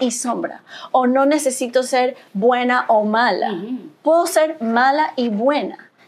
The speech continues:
Speaker 1: ¿Ya? Y esa es la lógica que, que muchos seres humanos no han comprendido todavía. La lógica de observación que tenemos con la vida es que siempre estamos mirando la vida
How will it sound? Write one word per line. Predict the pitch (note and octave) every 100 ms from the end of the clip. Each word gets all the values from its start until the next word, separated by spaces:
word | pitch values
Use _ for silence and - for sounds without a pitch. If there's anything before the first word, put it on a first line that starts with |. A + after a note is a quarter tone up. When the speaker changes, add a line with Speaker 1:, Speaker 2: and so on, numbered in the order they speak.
| -
Speaker 1:
¿Ya? | A3 -
Y | C4
esa | C#4+ D#4+
es |
la | D4 A#3+
lógica | A3+ A#3+ C4 C4 C#4 B3 - - - -
que, | A3 F#3+ -
que | G#3+
muchos | A3+ A#3 B3 C#4 C4
seres | B3+
humanos | A#3 A3+ A#3 A#3+
no | A3+ A3+
han | A#3
comprendido | B3 A#3 G3+ A3 A#3
todavía. | A3+ G#3 C#4+ A#3
La | G3
lógica | F#3 A3+ B3
de |
observación | A#3 - G3 F#3+ A#3
que | A#3+
tenemos | A#3 A3 A#3
con | - A3+
la | G3
vida | B3 G#3 -
es | G#3+
que | - A#3+ - - -
siempre | - - C4+ C#4 C#4
estamos | C4+ C#4 C#4+
mirando | A#3 A3 A#3 B3
la | A#3
vida | A3+ B3 C4 C4